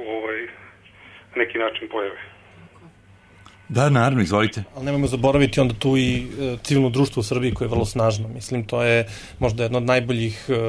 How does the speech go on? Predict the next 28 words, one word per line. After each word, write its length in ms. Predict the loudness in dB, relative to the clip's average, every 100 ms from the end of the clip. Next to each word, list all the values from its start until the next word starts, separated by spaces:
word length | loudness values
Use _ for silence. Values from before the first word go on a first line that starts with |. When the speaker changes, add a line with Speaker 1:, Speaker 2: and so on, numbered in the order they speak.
| 0 2 2 0 -2 -4 -4
Speaker 3:
komponenti, 560 | -2 0 2 2 2 -2
ne-, 140 | 2
najboljih 300 | 2 2 2
stvari 200 | 4 2
koje 120 | 2
nam 60 | 0
se 80 | 2
desilo 260 | 2 2
u 40 | 0
poslednjih 260 | 0 2
dvesет, 220 | 0 0
dvadeset 380 | 0 -2 -2 -2
godina 360 | 2 2 2 -2
jeste 220 | -2 -4
da 80 | -4
imamo 260 | -2 -2
vrlo 260 | 0 0 0
snažno 500 | -2 -2 -2 -4 -8 -12 -6
civilno 260 | -2 -2
društvo 380 | 0 0 2 -2
koje 420 | 2 4 6 6 4
je 60 |
bilo 240 | 4 4 4
vrlo 320 | 4 4 6
aktivno 600 | 4 0 0 2 2 2 -2 -14 -6 0
i 100 | 2
vrlo 240 | 4 4
sposobno 720 | 2 2 2 2 0 2 2